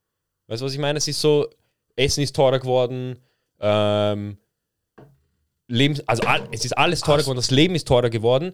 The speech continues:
Speaker 2: Ja.
Speaker 1: nur wegen diesem Krieg, aber wegen Corona gar nicht.
Speaker 2: Voll.
Speaker 1: Und ich glaub, es war so
Speaker 2: Und
Speaker 1: irgendwie
Speaker 2: es hat auch ein anderes Gespräch gestartet von so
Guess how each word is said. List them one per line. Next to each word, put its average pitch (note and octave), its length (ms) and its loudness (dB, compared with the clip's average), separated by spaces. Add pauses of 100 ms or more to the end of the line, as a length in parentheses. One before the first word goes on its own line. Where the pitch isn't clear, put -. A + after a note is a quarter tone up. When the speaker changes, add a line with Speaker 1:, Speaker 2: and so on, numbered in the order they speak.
(100)
Speaker 2:
Ja. C3 220 4
Speaker 1:
nur G3 180 4
wegen F#3 140 2
diesem E3 440 -6
Krieg, C#3+ 320 -4
aber C3 200 0
wegen D3 140 0
Corona F3 300 2
gar E3 220 2
nicht. - 320 -8 (140)
Speaker 2:
Voll. C3+ 180 -4
Speaker 1:
Und C3+ 60 4
ich C3+ 60 0
glaub, F3 180 4
es - 100 -6
war F3 120 4
so F3 120 2
Speaker 2:
Und C#3 160 -6
Speaker 1:
irgendwie E3 240 -2
Speaker 2:
es E3 60 2
hat F3+ 160 2
auch F#3+ 100 4
ein F#3 120 0
anderes F3 480 2
Gespräch C#3 420 -4
gestartet C3+ 640 -6 (420)
von C#3 460 2 (680)
so C3+ 380 2